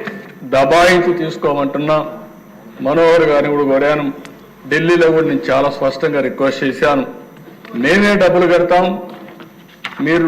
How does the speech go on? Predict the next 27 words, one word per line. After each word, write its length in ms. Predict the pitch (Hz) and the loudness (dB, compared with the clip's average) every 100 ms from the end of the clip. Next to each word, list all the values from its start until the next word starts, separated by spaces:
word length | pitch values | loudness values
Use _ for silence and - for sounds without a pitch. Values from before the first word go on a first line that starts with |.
| 147 | 2
వాళ్ళ 140 | 139 135 | 0 0
దగ్గర 180 | 151 165 143 | 0 0 0
డబ్బులు 260 | 135 165 | 0 0
కూడా 140 | 160 151 | 0 0
కట్టకుండా, 400 | 135 - 151 160 156 | -2 -4 -6 -6 -6
తీసుకోకుండా 580 | 147 143 151 143 151 165 160 165 - - - - - 117 | -10 -6 -6 -4 -2 2 0 -2 -10 -16 -20 -20 -12 -6
ఇమ్మని 340 | 131 160 175 160 | -2 2 2 2
చెప్పి 160 | 156 - 127 | 0 -4 -6
రిక్వెస్ట్ 340 | - 139 139 | -4 -4 -4
చేశాం. 320 | 135 - 139 135 | -6 -6 -4 -2
కానీ 200 | 143 170 160 - - - - - 131 | 0 0 0 -4 -10 -16 -20 -8 -2
వారు 180 | 143 139 | 0 0
చెప్పింది, 480 | 147 - 165 165 151 123 107 - - - - 131 | -4 -4 0 0 0 -2 -4 -12 -18 -20 -12 -10
ఇప్పటి 300 | - 147 151 | -8 -6 -2
వరకు 240 | 156 175 175 | 0 0 0
అన్ని 220 | 156 165 175 | 0 0 2
కార్యక్రమాలు 520 | 165 156 160 160 156 156 | 2 0 0 -2 -2 -2
కూడా 120 | 151 | -2
ముందు 240 | 139 160 135 | -2 -2 -4
డబ్బులు 280 | 131 147 147 | -2 -2 -2
కడితే 240 | 147 180 175 - - - - - - - - 120 | -2 0 0 -2 -10 -16 -20 -20 -20 -20 -10 -2
మళ్ళా 240 | 147 180 190 | 2 4 4
వాళ్ళ 160 | 180 160 | 6 4
అకౌంట్ 260 | 147 151 156 147 | 2 0 -4 -4
డబ్బులు 220 | 139 139 | -4 -6
ఇచ్చుకోండి, 360 | 135 - 135 139 | -8 -4 -2 0
కానీ 180 | 143 160 | 0 0